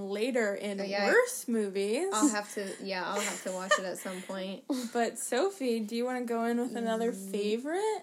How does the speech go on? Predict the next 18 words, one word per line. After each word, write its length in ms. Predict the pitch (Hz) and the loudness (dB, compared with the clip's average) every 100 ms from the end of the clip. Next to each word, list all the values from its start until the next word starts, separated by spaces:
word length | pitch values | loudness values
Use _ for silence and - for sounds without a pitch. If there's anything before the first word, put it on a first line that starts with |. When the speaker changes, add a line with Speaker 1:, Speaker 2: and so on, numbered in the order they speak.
| - | -6
Speaker 2:
Yeah. 640 | 202 196 202 269 233 175 - - | -8 -4 -2 -2 -2 -4 -6 -10
So 360 | - 220 208 | -4 0 0
the 100 | 202 | -2
first 340 | 196 185 196 - | -6 -8 -8 -6
one 100 | 214 | -6
I'm 60 | |
gonna 160 | 220 220 | -4 -6
talk 200 | 233 233 | -6 -6
about 200 | 233 226 | -4 -4
is 200 | 190 175 175 - 190 | -6 -8 -14 -14 -8
gonna 160 | 196 190 | -4 -4
be 140 | 175 | -4
kinda 280 | - 190 190 | -6 -10 -10
different, 440 | - 202 233 254 - - | -12 -8 -6 -6 -8 -6
and 280 | 208 202 196 | -4 -4 -4
it 140 | 202 190 | -4 -4
is 260 | 185 185 - | -4 -8 -14
Raw 480 | 196 196 196 190 | -12 -8 -6 -6